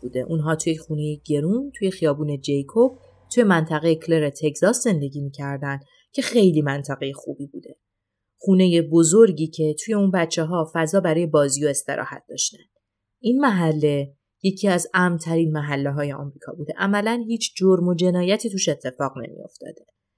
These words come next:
و یک جنایت می‌تونسته همهٔ اهل محل رو شوکه بکنه. از نظر مالی وضع زندگی اونها عالی بوده. میشل هیچ سقفی برای خرید کردن نداشته.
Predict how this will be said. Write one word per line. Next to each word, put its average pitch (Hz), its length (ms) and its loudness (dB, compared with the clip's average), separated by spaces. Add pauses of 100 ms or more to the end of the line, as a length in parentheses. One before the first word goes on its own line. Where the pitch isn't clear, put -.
(260)
و 156 80 4
یک 180 300 4
جنایت 160 580 0
می‌تونسته 139 560 -6
همهٔ 185 460 -2
اهل 165 220 0
محل 135 340 -6
رو 139 180 -6
شوکه - 420 -10
بکنه. - 420 -20 (880)
از 330 260 4
نظر 269 320 2
مالی 190 640 2
وضع 285 320 4
زندگی 247 500 2
اونها 190 520 0
عالی 139 400 -6
بوده. - 200 -20 (220)
میشل 240 380 4 (120)
هیچ 254 280 0
سقفی 294 480 0
برای 185 240 2
خرید 131 320 -8
کردن 135 500 -6
نداشته. - 500 -10